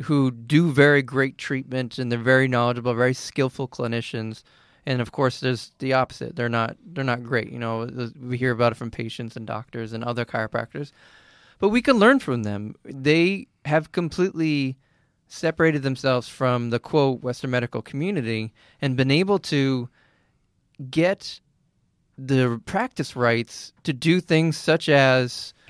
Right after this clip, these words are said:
order imaging. Some states apparently get, uh, prescribed med-, medication, anti-inflammatories, or what-, whatever it may be.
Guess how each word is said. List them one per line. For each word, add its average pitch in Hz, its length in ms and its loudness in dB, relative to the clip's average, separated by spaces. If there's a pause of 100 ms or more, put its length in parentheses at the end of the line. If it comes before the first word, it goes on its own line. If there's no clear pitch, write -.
(880)
order 190 260 8
imaging. 117 640 0
Some 185 260 2
states 190 320 2
apparently 165 540 0
get, 151 460 0 (140)
uh, 127 360 2 (280)
prescribed 156 380 2
med-, 160 260 0
medication, 175 540 2
anti-inflammatories, 139 960 0
or 127 80 -2
what-, 147 300 0
whatever 175 320 2
it 160 60 0
may 160 180 0
be. 151 300 -2